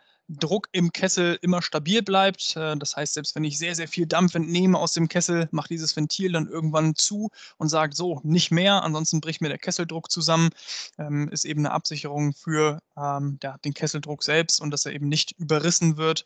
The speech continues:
sondern in den Designparametern, ähm, betrieben wird.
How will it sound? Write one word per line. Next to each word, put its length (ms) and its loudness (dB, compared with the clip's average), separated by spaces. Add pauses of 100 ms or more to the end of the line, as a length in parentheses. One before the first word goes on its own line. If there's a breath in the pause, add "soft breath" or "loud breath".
(280 loud breath)
sondern 380 -4 (300 soft breath)
in 120 0
den 340 -2 (140)
Designparametern, 1040 -2 (220)
ähm, 480 -8
betrieben 360 0
wird. 220 -8